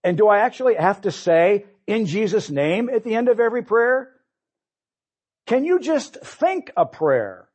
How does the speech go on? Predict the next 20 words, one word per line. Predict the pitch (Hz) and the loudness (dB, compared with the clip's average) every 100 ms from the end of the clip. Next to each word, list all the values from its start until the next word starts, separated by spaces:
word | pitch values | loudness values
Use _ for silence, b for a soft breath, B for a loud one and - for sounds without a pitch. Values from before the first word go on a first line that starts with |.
| _ _ _ | _ _ _
or | 262 214 196 175 - | 2 6 6 2 -2
do | 190 | -4
you | 190 | 0
have | 220 220 | 0 -2
to | 226 | 0
actually | 180 180 196 180 165 156 - _ | 0 0 0 2 2 -2 -10 _
say | - - - 220 165 135 123 | -16 -8 0 2 4 2 -2
or | - 143 | -2 0
mouth | 147 156 156 - - | 2 2 2 -4 -6
the | 143 | -4
words? | 127 139 131 107 85 - - - _ _ _ _ _ _ _ _ _ _ _ | -2 0 0 -2 -8 -20 -20 -20 _ _ _ _ _ _ _ _ _ _ _
Now, | 139 127 | -2 -2
these | 202 156 | -2 -4
are | |
great | 135 147 147 | -2 -2 -2
questions. | 139 147 180 135 | -4 -4 -8 -4
Maybe | 143 147 | -4 -2
you | 160 | -4
can | 160 | -2
identify | 127 127 147 143 131 117 | -2 0 -2 0 0 0